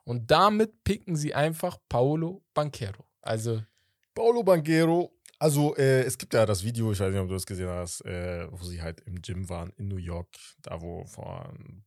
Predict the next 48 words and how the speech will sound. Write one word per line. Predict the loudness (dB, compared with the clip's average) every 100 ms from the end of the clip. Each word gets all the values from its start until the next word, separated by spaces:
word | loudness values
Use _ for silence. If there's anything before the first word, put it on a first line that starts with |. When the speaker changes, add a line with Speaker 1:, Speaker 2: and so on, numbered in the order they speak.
| _ -20 _ _ _ _ _ _
Speaker 2:
paar | -8 -8 -8
Wochen | -10 -10
auch | -12 -10
LeBron | -8 -6 -6
James, | -8 -8 -8 -10 -10
äh, | -10
mit | -10 -8
Kevin | -6 -4
Love | -6 -6
zusammen, | -6 -6 -6 -8 -14 _
äh, | -10 -8 -10 _ _ -10
halt | -10 -8
trainiert | -6 0 0 0
hat. | -2 -6 _ _ _ _
Und | -2
da | 0 4
war | 4
Banchero | 2 0 0 0 -2
mit, | -6 -8
äh, | -6 -6 -6
Cole | -6 -6 -4
Anthony | -6 -4 -6
zusammen | -6 -4 -4 -4 -6
und | -10 -16 -20 -12
ja, | -12 -12 -16 _ _ _ _ _ -18
das | -16
sieht | -14 -12
schon | -12
ganz | -12 -14
gut | -16 -16
aus. | -16 -20 _ _
Also | -4 -2
Speaker 1:
Ja. | 0 -2 _ _ _ _ _ _ _ _
Ich | -10 -6
finde | -2 0
auch, | 0 -2
also | -8 -4 -4 -6 _ _
Speaker 2:
Ich | -4
hoffe, | 0 2
er |
hat | 2
da | 0
nicht | -2 -6
so | -8
viel | -12
Schweiß | -12 -12 -12
verloren. | -14 -16 -16
Speaker 1:
<laughs> | -6